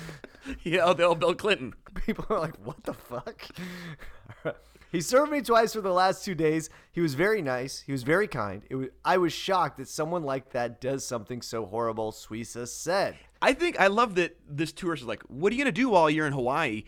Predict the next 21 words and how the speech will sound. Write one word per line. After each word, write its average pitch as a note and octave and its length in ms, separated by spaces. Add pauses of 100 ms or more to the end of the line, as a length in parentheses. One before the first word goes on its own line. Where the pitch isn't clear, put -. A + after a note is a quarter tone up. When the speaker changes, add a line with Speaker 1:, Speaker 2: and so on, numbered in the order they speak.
(140)
Speaker 2:
all C#3+ 160
the C#3+ 80
way C#3+ 120
from C#3 160
Switzerland?" A2+ 500 (460)
"Spend - 280
all D#3+ 140
day D3+ 160
at C#3+ 80
the B2 60
seven C#3+ 340
eleven, C#3+ 380
<laughs> C#3+ 120
yo, F3+ 180 (200)
those - 220 (140)
Slurpees. - 600 (300)
Can G3 140
get E3 140
nothing C#3+ 360
like D#3 280
it D3 160